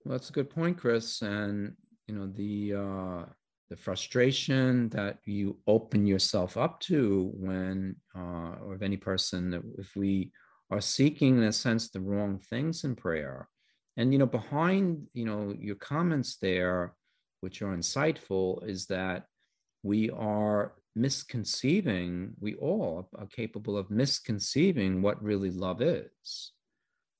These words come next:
And it's almost, you know, it's analogous to most people in life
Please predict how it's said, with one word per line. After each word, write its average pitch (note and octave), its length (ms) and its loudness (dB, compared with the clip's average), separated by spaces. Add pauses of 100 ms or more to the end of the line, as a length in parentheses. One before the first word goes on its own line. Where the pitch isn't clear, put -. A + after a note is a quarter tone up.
(120)
And G#2 360 2
it's - 160 -2
almost, F#3+ 560 4
you D3 60 -2
know, B2+ 180 0
it's B2 180 -6
analogous B2 680 0 (100)
to A2 360 0 (1160)
most B2 440 0
people G3+ 400 0
in A#2 180 2
life B2 460 -2